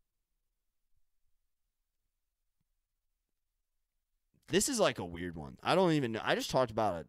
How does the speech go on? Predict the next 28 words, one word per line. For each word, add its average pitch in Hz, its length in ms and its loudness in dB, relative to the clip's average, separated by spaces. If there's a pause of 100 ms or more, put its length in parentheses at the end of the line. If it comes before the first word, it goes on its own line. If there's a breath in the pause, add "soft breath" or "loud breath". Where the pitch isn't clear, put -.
ton 101 180 -4
of 80 100 -8
stupid 80 420 -10
shit 67 300 -12
in - 60 -16
this - 140 -18
one. 65 220 -16 (1800)
And 117 100 -12
I 151 60 -4
need 185 140 0
to 147 80 2
figure 123 400 0
out 107 180 2
who 98 240 -4
lived 92 220 -4
in 85 80 -10
the - 120 -16
Andes 82 340 -12
Mountains. 62 760 -18
So 87 260 -6
I 107 140 -4
think 135 140 0
I'm 131 80 -2
gonna 123 140 -4 (120)
go 95 420 -2 (240)
on 98 180 -8
that 90 220 -6
note. 85 300 -8